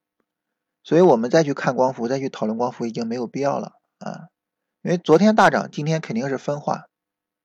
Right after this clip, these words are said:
啊，所以你，你着急做光伏，那么如果说你正好买到，哎，调整的那个细分，就会比较麻烦。然后我们昨天就强调说，我们现在应该重点去看科技类的方向。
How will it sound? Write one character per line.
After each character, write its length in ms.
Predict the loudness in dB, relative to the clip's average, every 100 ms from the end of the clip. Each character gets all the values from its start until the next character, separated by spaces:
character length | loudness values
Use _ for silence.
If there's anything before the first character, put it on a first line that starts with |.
| _ _ _ _ -18
啊， 320 | -16 -16 _ _ _
所 200 | 0 2
以 180 | 2 -2
你， 180 | -10 -10
你 200 | -12 -8
着 200 | 4 4
急 140 | 6
做 160 | 0 2
光 180 | 2 0
伏， 300 | -2 -10 -12 _ _ _ _
那 80 | -10
么 280 | -6 -6 -8 _ _ _
如 240 | 2 4
果 180 | 6 6
说 140 | 4
你 120 | -2 0
正 220 | 2 2
好 160 | 2
买 240 | -2 -2 -2
到， 260 | -2 -2 -6 _
哎， 160 | -8
调 320 | -8 -4 2 4
整 160 | 4
的 100 | 0
那 140 | -4 -6
个 100 | -6
细 180 | -8
分， 220 | -8 -8 -12 _ _ _
就 140 | -8
会 80 | -8
比 80 | -4
较 100 | -4
麻 220 | -6 -12
烦。 220 | -16 -18 _ _ _ _ _ -20 _ _ _ _ _ _ _
然 160 | -2 2
后 140 | 4
我 60 | 2
们 100 | 0
昨 120 | -4
天 160 | -4 -6
就 60 |
强 220 | -10 -10
调 160 | -6 -6
说， 160 | -4 -4
我 60 |
们 100 | -6
现 140 | -8 -4
在 140 | -4
应 100 | -2
该 120 | -2
重 220 | 0 -2 -4
点 160 | -6
去 140 | -6 -6
看 360 | 2 2 2 -4 _ _ _ _ _ _ _ _
科 200 | 0 2
技 100 | 4
类 140 | 2
的 80 | 0
方 180 | -6 -12
向。 160 | -14